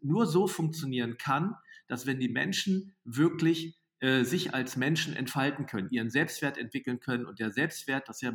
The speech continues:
heute auch mein Motto, Selbstwert, der ist einfach Gold wert, weil wenn die Menschen ihre Kraft in ihrer Kraft sind und ihrer Kraft vertrauen,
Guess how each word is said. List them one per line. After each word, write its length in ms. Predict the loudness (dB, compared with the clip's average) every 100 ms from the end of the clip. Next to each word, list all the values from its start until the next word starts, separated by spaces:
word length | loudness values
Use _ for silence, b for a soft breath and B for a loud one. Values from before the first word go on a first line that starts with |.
| -4
heute 200 | -6 -6
auch 100 | -8
mein 140 | -6 -4
Motto, 300 | -4 -4 -2
Selbstwert, 420 | -4 -4 -6 -6
der 60 | -6
ist 100 | -8
einfach 280 | -8 -6
Gold 300 | 0 0 0
wert, 200 | 0 -2 -4 B B
weil 140 | -4
wenn 100 | -2
die 140 | -2 0
Menschen 380 | 0 0 -2 -4
ihre 260 | -2 -4
Kraft 500 | -4 -4 -2 -2 -6
in 100 | -8
ihrer 220 | -6 -6
Kraft 440 | -6 -6 -6 -6 -4
sind 440 | 2 2 2 -4 -14 _ b
und 200 | -8 -2
ihrer 200 | 0 0
Kraft 300 | -2 -4 -6
vertrauen, 680 | -6 -6 -4 0 2 2 -2